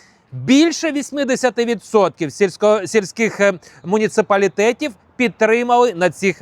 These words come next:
виборах Трампа. Тобто фермери переважною більшістю голосували і обирали Трампа.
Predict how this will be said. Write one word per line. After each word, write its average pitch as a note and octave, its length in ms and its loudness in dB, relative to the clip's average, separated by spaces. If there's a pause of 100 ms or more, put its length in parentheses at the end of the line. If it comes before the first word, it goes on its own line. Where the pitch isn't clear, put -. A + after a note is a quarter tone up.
(120)
виборах E3 400 0
Трампа. C#3+ 440 -2
Тобто E3 380 -4
фермери B3 640 0 (260)
переважною G3 720 2
більшістю A#3 540 -6
голосували F#3 800 2
і G#3 140 -6
обирали F3 540 2
Трампа. B3+ 440 -2